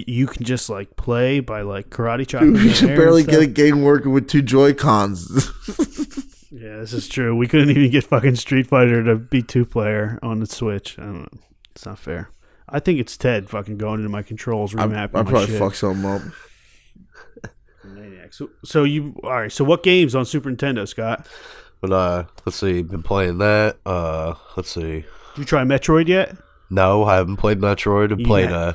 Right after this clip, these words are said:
Speaker 1: y-,
Speaker 3: Tiny
Speaker 1: you
Speaker 3: Toon
Speaker 1: must.
Speaker 3: Adventures, Buster's Bust Loose. I don't know if you've ever played that.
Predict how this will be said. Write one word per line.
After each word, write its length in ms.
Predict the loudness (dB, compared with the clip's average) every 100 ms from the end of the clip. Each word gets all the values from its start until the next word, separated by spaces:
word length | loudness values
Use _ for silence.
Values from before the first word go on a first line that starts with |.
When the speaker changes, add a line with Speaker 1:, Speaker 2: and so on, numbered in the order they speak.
| -8
Speaker 1:
y-, 100 | -16 -2
Speaker 3:
Tiny 280 | 2 4 4
Speaker 1:
you 60 |
Speaker 3:
Toon 100 | 4 6
Speaker 1:
must. 220 | 6 4
Speaker 3:
Adventures, 500 | 2 2 4 4 2
Buster's 500 | 2 2 2 0 2
Bust 340 | 4 2 2
Loose. 420 | 2 4 4 2 2
I 60 |
don't 180 | 2 4
know 100 | 2
if 100 | 2
you've 140 | 0
ever 180 | 0 0
played 320 | 0 2 2
that. 200 | 2 2